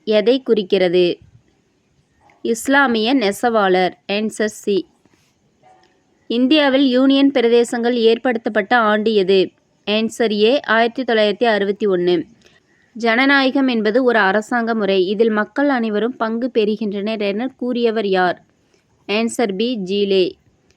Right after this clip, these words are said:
இயற்பியல் அல்லது வேதியியல் முறையினால் மேலும் பிரிக்க முடியாத பொருள் தனிமம் என கூறியவர் யார்?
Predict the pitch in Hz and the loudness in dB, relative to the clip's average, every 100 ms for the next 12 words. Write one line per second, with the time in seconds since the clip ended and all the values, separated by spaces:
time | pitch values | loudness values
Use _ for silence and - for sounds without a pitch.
0 | _ _ - 233 285 285 277 269 285 220 | _ _ -6 0 0 2 2 2 2 2
1 | 214 240 233 240 240 262 247 220 208 208 | 0 0 2 2 2 0 0 0 0 0
2 | 202 254 208 214 247 262 269 277 240 254 | -2 -2 -4 -2 0 0 -2 -2 -4 -4
3 | - 285 240 220 247 240 220 247 - 214 | -2 0 0 0 0 0 0 -2 -2 0
4 | 240 254 233 214 226 240 226 202 226 226 | -2 -2 -4 -2 -2 -4 -4 -6 -6 -6
5 | 226 220 202 214 202 190 180 160 | -4 -2 -4 -4 -4 -2 -2 -4